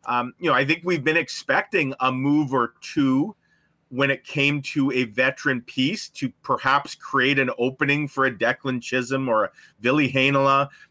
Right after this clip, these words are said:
but also to give the blue line a bit of a different look. So far, all is quiet on that front. So going back to what you asked me a few minutes ago, the, the, the, the percentage or the likelihood of a, a, a Hellebuyck or Scheifele trade, as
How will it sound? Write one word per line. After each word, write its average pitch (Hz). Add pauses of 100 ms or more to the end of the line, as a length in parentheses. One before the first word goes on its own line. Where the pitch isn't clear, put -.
but 123
also 143
to 135
give 135
the 139
blue 135
line 139
a 123
bit 131
of 127
a 123
different 123
look. 151 (400)
So 160
far, 160
all 151
is 143
quiet 156
on 139
that 127
front. 156 (400)
So 135
going 156
back 151
to 156
what 139
you 127
asked 139
me 127
a 117
few 131
minutes 135
ago, 117
the, 107
the, 113 (220)
the, 104 (140)
the 104
percentage 120
or 113
the 107
likelihood 120
of 107
a, 104 (420)
a, 107 (240)
a 107
Hellebuyck 127
or 117
Scheifele 139
trade, 113 (540)
as 117